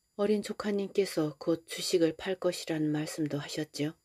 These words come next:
그렇게 되면 우리 돈도 갚겠다고 하셨고요." 그,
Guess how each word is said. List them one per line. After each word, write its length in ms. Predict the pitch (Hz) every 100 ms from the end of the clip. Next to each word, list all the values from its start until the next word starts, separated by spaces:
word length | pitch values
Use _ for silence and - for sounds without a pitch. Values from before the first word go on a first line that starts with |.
| _ _ _ _ _ _ _ _
그렇게 320 | - 180 - 180
되면 400 | 165 151 151 - _ _ _ -
우리 220 | 190 185
돈도 460 | 180 185 175 156 151 -
갚겠다고 640 | 170 - 170 - 147 147
하셨고요." 580 | 156 170 165 139 139 143 _ _ _ _ _ _ _ _ _ _ -
그, 320 | - 160 139